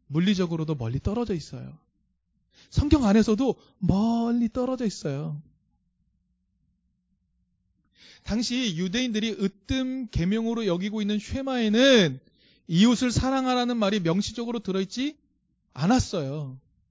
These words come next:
그렇기 때문에 만약 그 율법학자가 따지고 든다면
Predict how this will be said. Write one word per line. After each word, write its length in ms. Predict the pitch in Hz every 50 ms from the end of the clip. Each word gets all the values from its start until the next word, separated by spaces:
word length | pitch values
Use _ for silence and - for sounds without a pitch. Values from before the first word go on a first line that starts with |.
| _ _ _ _ _ _ _ _ _ _
그렇기 260 | - 175 214 - 320
때문에 680 | 214 262 247 226 214 214 247 254 233 175 139 127 - - _ _ _ _ _ _ _ _ _ _ _ _ _ _ _ _ _ _ _ _ _ _ _ _ _ _
만약 260 | 185 196 240 254 247 -
그 160 | 269 247 214
율법학자가 800 | 202 226 240 226 294 262 254 220 208 - 233 214 220 220 214 _
따지고 460 | 294 294 302 294 285 294 285 294 285
든다면 640 | 214 220 208 202 208 208 214 254 277 233 160 123